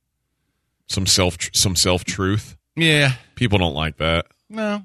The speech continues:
Speaker 2: that's okay. Uh, seven one three seven eight oh E S P N. All right, we can, we can move on. I have, uh,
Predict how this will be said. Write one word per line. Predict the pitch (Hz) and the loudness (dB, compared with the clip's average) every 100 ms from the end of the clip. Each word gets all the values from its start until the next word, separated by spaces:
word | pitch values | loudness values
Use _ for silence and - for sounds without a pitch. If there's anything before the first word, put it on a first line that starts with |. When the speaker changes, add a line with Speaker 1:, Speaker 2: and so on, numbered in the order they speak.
| 185 | -14
Speaker 2:
that's | - | -14
okay. | 160 110 101 117 _ _ _ _ _ _ _ _ _ _ _ _ | -6 -2 -4 -6 _ _ _ _ _ _ _ _ _ _ _ _
Uh, | 104 104 104 | 0 2 2
seven | - 196 190 | 0 0 2
one | 165 | 0
three | 180 160 | 2 2
seven | 170 160 | 2 2
eight | 156 151 | 2 2
oh | 147 139 | 2 2
E | 139 | 0
S | 127 | 0
P | 131 98 | -2 -2
N. | 117 | 2
All | |
right, | 131 95 - | 2 2 -2
we | - 139 | -8 -4
can, | 143 131 | -2 -2
we | 139 | -4
can | 156 160 | -4 -2
move | 151 127 | 0 2
on. | 98 87 - | 0 -2 -4
I | 101 | 0
have, | 120 113 104 | 2 0 0
uh, | 107 104 95 | 0 2 0